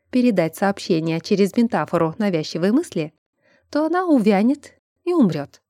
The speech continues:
Однако довольно часто — навязчивые мысли действительно являются посланцами, несущими великие дары. И наша работа заключается в том,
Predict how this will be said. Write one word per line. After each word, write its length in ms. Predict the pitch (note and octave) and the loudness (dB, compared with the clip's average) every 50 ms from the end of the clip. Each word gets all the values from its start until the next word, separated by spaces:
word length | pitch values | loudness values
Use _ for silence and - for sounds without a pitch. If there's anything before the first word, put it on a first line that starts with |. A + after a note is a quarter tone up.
| _ _ _ _ _ _ _ _ _ _ _ _ _ | _ _ _ _ _ _ _ _ _ _ _ _ _
Однако 460 | - F3 D3+ F3+ F3+ F#3 - - F#3+ | -6 -6 -4 -2 -2 -2 0 0 2
довольно 440 | E3+ F#3+ F#3 F#3 F3+ F3+ F3 F#3+ F#3+ | 2 2 4 4 2 2 2 -2 -4
часто — 520 | - - D4 C#4+ - - - D#3+ D3+ - _ _ _ _ _ _ _ _ | -4 -6 -8 -8 -8 -10 -10 -10 -10 -10 _ _ _ _ _ _ _ _
навязчивые 640 | - A3+ B3 B3 C4 A3+ - - G#3+ F#3 F#3+ G3+ G3 | 0 2 4 4 4 2 2 0 0 2 4 4 4
мысли 460 | G3 A#3+ D#4 - - A3 G3 F#3 E3+ - | 4 2 2 2 4 4 4 2 2 0
действительно 880 | - G3 E3+ G3+ G#3 - - - - E3 G#3 A#3 - - C#4+ C4+ C#4 C4+ | 0 2 4 4 2 2 0 -4 -2 -2 -2 0 0 2 2 4 4 4
являются 640 | C4 A3 G#3+ E3+ F3+ F3+ G3+ G#3+ G3+ - - A#3+ | 4 4 2 2 2 2 2 2 0 0 -2 -2
посланцами, 880 | A#3+ - C#4 - - - D4 C#4+ B3 E3+ D#3 - - E3 D#3+ D#3+ D#3 - _ _ _ - | -2 -2 -6 -4 -2 0 2 2 2 2 0 -2 -4 -2 -2 -2 -4 -6 _ _ _ -2
несущими 560 | G#3 G3 - - A#3 A#3 - - B3+ A#3 A3 | -2 0 0 0 -2 -2 0 2 4 4 4
великие 460 | F#3 E3+ F#3+ F#3 F#3+ F#3 - - G3 F#3 | 4 4 4 4 2 2 0 -2 -2 0
дары. 440 | F3 G#3 A3 G#3+ G3 E3+ C#3 - _ _ _ _ _ - - _ _ _ - | 2 2 0 0 0 -2 -4 -8 _ _ _ _ _ -20 -20 _ _ _ -6
И 100 | F#3+ F3 | -4 -4
наша 340 | E3+ D#3+ D#3+ - - F#3 E3+ | -4 -4 -6 -6 -4 -2 0
работа 520 | D#3+ D#3 D#3 A3 C4 - - - C3 - - _ _ _ _ _ | 0 -2 -2 -2 -4 -4 -6 -12 -16 -16 -18 _ _ _ _ _
заключается 720 | - F#3+ G#3+ - B3+ B3+ A#3 - F#3+ E3 E3 D#3+ - E3+ | -2 0 0 2 2 2 2 2 0 0 0 0 -2 -4
в 60 | D#3+ - | -4 -2
том, 320 | - C#4+ C#4 G#3+ D#3 - | 0 0 0 0 0 -4